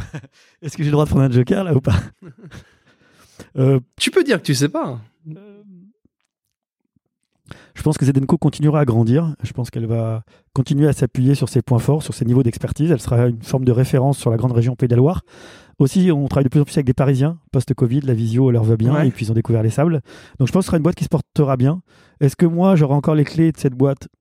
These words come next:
Speaker 1: J'ai pas la réponse à cette question.
Speaker 2: Ouais.
Speaker 1: Et je mettrai un point d'interrogation, mais je pense que c'est une boîte qui continuera à... parce qu'il y a les compétences, il y a les clients, il y a la fidélité. Enfin, il y a tout ce qu'il faut, en tout cas, pour que la recette, euh,
Speaker 2: Pour, euh,
Speaker 1: puisse continuer à grandir.
Speaker 2: Pour étayer un peu ta réponse et, euh,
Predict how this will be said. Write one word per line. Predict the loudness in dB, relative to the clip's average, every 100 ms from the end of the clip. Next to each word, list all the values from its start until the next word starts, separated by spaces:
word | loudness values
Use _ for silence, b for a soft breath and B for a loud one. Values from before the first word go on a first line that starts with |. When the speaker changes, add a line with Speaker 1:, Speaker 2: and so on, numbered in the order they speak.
| _
Speaker 1:
J'ai | -6
pas | -2
la | -2
réponse | -2 -4
à |
cette | -4
question. | -4 -4 -6 -4
Speaker 2:
Ouais. | -4
Speaker 1:
Et |
je | -2
mettrai | -2 -4
un |
point | -2
d'interrogation, | 0 2 0 0 0
mais | 2 0
je | 0
pense | -2 -2
que |
c'est | -4 -2
une |
boîte | -2 -2
qui | -6
continuera | -8 -2 0 2 0
à... | -2 -8 b b b b
parce | -2
qu'il | 0
y |
a |
les | 0
compétences, | 0 -2 0 0 0 0
il | 0 2
y | 2
a | 0
les | -2
clients, | -2 0 2
il | 2
y |
a |
la | 0
fidélité. | 0 -2 0 0
Enfin, | 2
il |
y | 2
a |
tout | 2
ce | -2
qu'il | -2
faut, | 0 0
en |
tout | 0
cas, | -2 -4
pour | -4
que | -4
la |
recette, | -2 -2 -2 -2
euh, |
Speaker 2:
Pour, | -2 0 2
euh, | 2 2
Speaker 1:
puisse | 2
continuer | 0 0 0
à |
grandir. | 0 -2 -4 -8 -14 0
Speaker 2:
Pour | 2
étayer | 2 0 0
un | -2
peu | 0 -2
ta | 0
réponse | 0 0 0 -2 0
et, | 0 2
euh, | 2 0 -2 -2 -2 -4 -6 -8